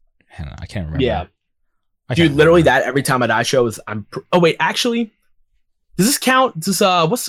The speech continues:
Speaker 2: what's that, like, D I Y, uh, venue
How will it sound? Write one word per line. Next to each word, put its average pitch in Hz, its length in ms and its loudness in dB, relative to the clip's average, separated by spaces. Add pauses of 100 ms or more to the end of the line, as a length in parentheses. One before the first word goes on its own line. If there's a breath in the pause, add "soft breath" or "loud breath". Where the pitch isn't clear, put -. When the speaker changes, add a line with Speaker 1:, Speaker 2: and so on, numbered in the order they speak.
Speaker 2:
what's 247 180 -2
that, 302 200 0
like, 190 280 0
D 180 160 2
I 151 100 4
Y, 131 760 2 (720)
uh, 117 300 2
venue 110 640 -2